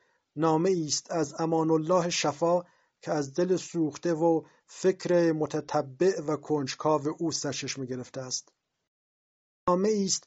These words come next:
که به یکی از دوستانش که هنوز معتقد به بهاییت می‌باشد نوشته و آرزو دارد که او و دیگران از رهگذر این نوشته بیدار گردند.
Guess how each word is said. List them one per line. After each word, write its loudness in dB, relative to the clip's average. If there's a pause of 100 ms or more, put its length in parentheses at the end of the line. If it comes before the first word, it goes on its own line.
(300)
که -2
به -2
یکی 2
از 4
دوستانش 0
که -6
هنوز -2
معتقد 0
به 2
بهاییت 0
می‌باشد -2
نوشته -4 (420)
و 0
آرزو 0
دارد 2
که -8
او -2 (320)
و 0
دیگران 0 (220)
از -2
رهگذر 2
این -2
نوشته -2
بیدار -2
گردند. -14